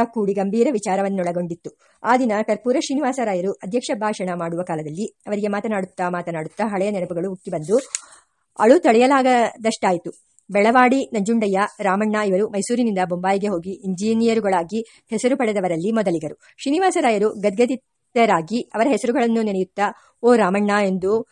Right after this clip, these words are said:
ಕೋಟಿನ ಕೊನೆಯಿಂದ ಕಣ್ಣುಗಳನ್ನು ಮೂಗನ್ನು ಒರೆಸಿಕೊಳ್ಳುತ್ತಿದ್ದರು. ಮೈಮೇಲೆ ಉತ್ತರೀಯವಿದ್ದದ್ದು ಅವರ ಗಮನಕ್ಕೆ ಬರಲಿಲ್ಲ. ಒಂದೆರಡು ನಿಮಿಷ ಅವಕ್ಕಾಗಿ ನಿಂತರು. ಇದು ತೋರಿಸುತ್ತದೆ ಅವರ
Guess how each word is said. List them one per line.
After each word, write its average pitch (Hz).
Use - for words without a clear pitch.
ಕೋಟಿನ 262
ಕೊನೆಯಿಂದ 208
ಕಣ್ಣುಗಳನ್ನು 196
ಮೂಗನ್ನು 185
ಒರೆಸಿಕೊಳ್ಳುತ್ತಿದ್ದರು. 175
ಮೈಮೇಲೆ 247
ಉತ್ತರೀಯವಿದ್ದದ್ದು 220
ಅವರ 202
ಗಮನಕ್ಕೆ 196
ಬರಲಿಲ್ಲ. 170
ಒಂದೆರಡು 240
ನಿಮಿಷ 220
ಅವಕ್ಕಾಗಿ 185
ನಿಂತರು. 170
ಇದು 254
ತೋರಿಸುತ್ತದೆ 240
ಅವರ 214